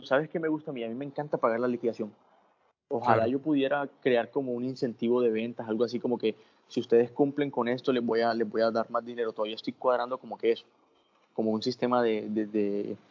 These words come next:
Speaker 1: de incentivos, por decirlo así.
Speaker 2: Claro, claro.
Speaker 1: Entonces, eso, eso me gusta, la verdad. Y el, al, ahorita, este año ya no puedo, pero a partir del próximo año voy a implementar lo de los cumpleaños.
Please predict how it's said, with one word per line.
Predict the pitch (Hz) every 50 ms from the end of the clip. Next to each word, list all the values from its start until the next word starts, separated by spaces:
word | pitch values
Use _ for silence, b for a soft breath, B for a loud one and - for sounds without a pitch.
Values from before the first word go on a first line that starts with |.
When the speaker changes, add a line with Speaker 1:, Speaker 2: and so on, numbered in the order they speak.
| B B B B B
Speaker 1:
de | - 127
incentivos, | 123 - 117 101 - 117 127 117 -
por | 110 107
decirlo | 107 110 110 110
así. | 113 - 117 107 101 - - _ _ _ _ _ _ _ _ _ _ -
Speaker 2:
Claro, | 127 120 113 104 110 -
claro. | - 107 104 95 101 - _ _ _ _ _ _ -
Speaker 1:
Entonces, | - 113 - 117 113 139 131 -
eso, | 139 147 156 170 -
eso | - 127 139 147
me | 127 113
gusta, | 117 117 - - 113 _ -
la | 113 117 113
verdad. | 113 113 113 113 - _ _ _ _ _ _ _ _ _ -
Y | - 123 123 120 120 117 117 117 117 113 113 113 110 - _ _ _ -
el, | 117 117 113 113 113
al, | 117 110 107 110 - _ -
ahorita, | 120 113 117 123 - 156 156 151 _ -
este | - - - -
año | 135 139 139
ya | 135 131 131
no | 135
puedo, | 131 135 131 131
pero | 131 - 123 113
a |
partir | - 113 110 - 117
del | 120 127
próximo | - - 127 - - 135 123 123
año | 123 131 131
voy | 123 113 110
a | 113
implementar | 117 - 120 113 113 104 - 110 101
lo | 107
de | 117 113
los | 113 -
cumpleaños. | - - 107 - 104 101 101 101 95 -